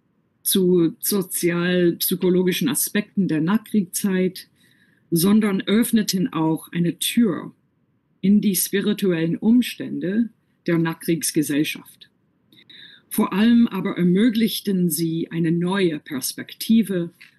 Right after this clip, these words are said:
von der aus man wichtige Aspekte der Nachkriegszeit untersuchen könnte. Die ersten Jahre nach dem Nationalsozialismus war Westdeutschland ein unheimlicher Ort.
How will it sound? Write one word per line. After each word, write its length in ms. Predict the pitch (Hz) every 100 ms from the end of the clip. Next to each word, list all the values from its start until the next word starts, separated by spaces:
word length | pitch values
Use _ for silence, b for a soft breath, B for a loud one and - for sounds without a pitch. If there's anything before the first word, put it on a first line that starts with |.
| b _
von 220 | 180 170
der 280 | 196 226 -
aus 260 | 175 160 -
man 240 | 160 156 143
wichtige 520 | 160 220 - 214 185 -
Aspekte 760 | - - 196 185 - 170 160
der 160 | 156 160
Nachkriegszeit 1000 | 156 147 - 165 - - 127 135 - - _ _ _ -
untersuchen 640 | 175 160 151 160 151 135
könnte. 300 | - - - - _ _ _ _ _ _ _ _ _ _ _ _ _ _ _ B B B B B
Die 140 | 226
ersten 400 | - 247 254 339
Jahre 400 | 277 170 170 190
nach 300 | 208 143 131
dem 200 | - 208
Nationalsozialismus 1600 | 185 170 - 185 202 214 185 196 226 214 208 - 202 180 - -
war 440 | - 160 156 185 196
Westdeutschland 960 | 165 - - - 165 175 - 175 165 -
ein 260 | 170 165 180 _ _ -
unheimlicher 920 | 214 208 175 147 147 139 - - -
Ort. 520 | - - - - -